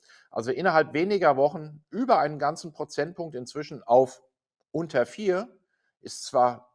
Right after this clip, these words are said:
optisch immer noch viel, aber es sind lange nicht mehr die Renditen, die wir eben vor sechs bis acht Wochen noch in aller Ruhe kaufen konnten.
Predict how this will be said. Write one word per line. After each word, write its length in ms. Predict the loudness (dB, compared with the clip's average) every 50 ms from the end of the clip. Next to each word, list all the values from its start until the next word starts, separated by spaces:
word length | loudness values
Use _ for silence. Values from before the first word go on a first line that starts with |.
| _ _
optisch 540 | 0 0 0 0 -2 -4 -4 -4 -4 -12 -12
immer 260 | -10 -6 -2 0 0 2
noch 160 | 2 0 -2
viel, 340 | -4 -8 -8 -8 -6 -6 -6
aber 300 | -2 0 2 2 0 0
es 100 | -2 -10
sind 180 | -10 -8 -6
lange 220 | -4 -4 -4 -4 -6
nicht 220 | -10 -10 -10 -8
mehr 80 | -8 -6
die 160 | -6 -6 -6
Renditen, 480 | -6 -6 -8 -8 -12 -14 -14 -12 -10
die 100 | -10 -6
wir 120 | -6 -4 -4
eben 220 | -4 -6 -8 -8
vor 200 | -8 -6 -6 -6
sechs 200 | -6 -8 -12 -12
bis 160 | -14 -14 -12
acht 220 | -10 -12 -12 _ -8
Wochen 220 | -10 -10 -8 -8
noch 120 | -10 -10 -10
in 120 | -10 -12
aller 160 | -8 -6 -6
Ruhe 260 | -6 -6 -6 -8 -6
kaufen 340 | -2 0 0 0 0 -4 -12
konnten. 440 | -12 -10 -10 -12 -12 _ -20 -20 _